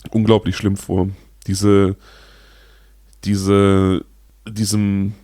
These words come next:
ja, wahrscheinlich auch großkotzigen, narzisstischen Typen dann immer dabei zuzusehen, wie der, ähm,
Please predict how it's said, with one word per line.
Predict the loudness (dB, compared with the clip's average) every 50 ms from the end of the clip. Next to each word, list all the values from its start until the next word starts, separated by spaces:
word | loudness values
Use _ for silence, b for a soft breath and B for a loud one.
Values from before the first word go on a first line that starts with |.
| b b b b
ja, | -2 -2 0 0
wahrscheinlich | 0 -2 -2 -2 0 0 0 -2 -4 -2
auch | -2 0 0 -2 -4 -10 -20 -20 -20 _ _ -20
großkotzigen, | -18 -10 -4 -4 -4 -4 -4 -6 -6 -6 -6 -6 -6 -6 -4 -4 -4 -4 -2 -4 -4 -6 -8 -10 -16 -20 _ _
narzisstischen | -6 -4 -4 -4 -6 -8 -8 -8 -8 -8 -8 -10 -10
Typen | -8 -10 -8 -6 -4 -4
dann | -4 -2
immer | -2 0 0
dabei | 2 2 2 0
zuzusehen, | 0 -2 -6 -8 -8 -8 -8 -6 -2 -2 -2 -2 -2 -4
wie | -6 -4
der, | -2 0 0 2
ähm, | 0 0 0 -2 -2 -2 -2 -4 -4 -4 -6 -8 -8 -10 -10 -12 -14